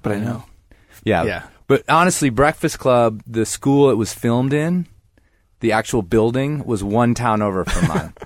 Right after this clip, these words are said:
Speaker 2: <laughs> to give you an idea, like,
Speaker 1: Awesome.
Speaker 2: really similar. So I filled out this, sh-, I, I thought that the coach for the thing was just this meathead football coach,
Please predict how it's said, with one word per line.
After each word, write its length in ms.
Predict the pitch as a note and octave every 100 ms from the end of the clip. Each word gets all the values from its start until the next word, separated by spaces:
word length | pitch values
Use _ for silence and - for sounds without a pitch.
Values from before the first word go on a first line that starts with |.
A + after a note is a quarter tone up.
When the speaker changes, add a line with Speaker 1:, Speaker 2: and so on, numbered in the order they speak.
| -
Speaker 2:
<laughs> 280 | - - -
to 100 | -
give 240 | F#2+ B2 A#2
you 60 |
an 80 | A2+
idea, 420 | G2+ F2+ E2+ D#2 F2
like, 240 | F#2+ F2
Speaker 1:
Awesome. 280 | - - F3+
Speaker 2:
really 280 | A#2 A#2 A2
similar. 360 | - G2+ E2 D#2+ - - -
So 440 | - C3+ B2 A#2 - _ - - _ - _ _ _ - _
I 220 | C3 C#3 D#3
filled 300 | - E3 D3
out 180 | C3+
this, 140 | C3+ B2
sh-, 80 | -
I, 160 | B2+ -
I 120 | C3+
thought 300 | - E3 E3+
that 140 | C3+
the 80 | A2+
coach 360 | - B2 A#2+ -
for 140 | -
the 180 | G2 F#2+
thing 300 | - G#2+ G2+
was 140 | F#2
just 200 | - G2
this 180 | F#2+ -
meathead 400 | F#2+ G2 F#2 F2+
football 320 | - F2+ E2+
coach, 440 | D#2+ - D2+ -